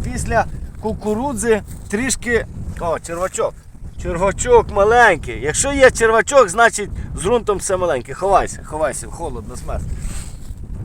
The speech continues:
Значить, з ґрунтом все нормально. Трішки після кукурудзи воно важкувато, трішечки забиває, як би сказати. Але протягнув, чуть-чуть десь підняв,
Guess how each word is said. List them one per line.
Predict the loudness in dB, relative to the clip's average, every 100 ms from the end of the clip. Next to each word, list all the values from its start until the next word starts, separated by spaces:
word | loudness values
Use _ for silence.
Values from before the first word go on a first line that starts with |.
| -8 -8 -8 -10 -10 -10 -10 -6
Значить, | 2 2 2 -2
з |
ґрунтом | -2 -2 -2 -6
все | -4 -4
нормально. | -2 -2 -2 -4 -8 -14 -14
Трішки | -10 -8 -8 -10
після | -8 -8 -8
кукурудзи | -8 -10 -10 -8 -6
воно | -4 -6 -4
важкувато, | -4 -4 -4 -2 -2 -6
трішечки | -10 -6 -4 -4 -4 -4 -2 -2
забиває, | -2 -4 -6 -4 -2 -2 -2
як | -8 -10
би | -8
сказати. | -10 -10 -12 -12 -10 -6
Але | -4 -2 -4 -6 -8 -6
протягнув, | -2 -2 0 0 0 -2 -4
чуть-чуть | -4 -6 -6 -6
десь | -4 -4
підняв, | -6 -10 -8 -2 0 0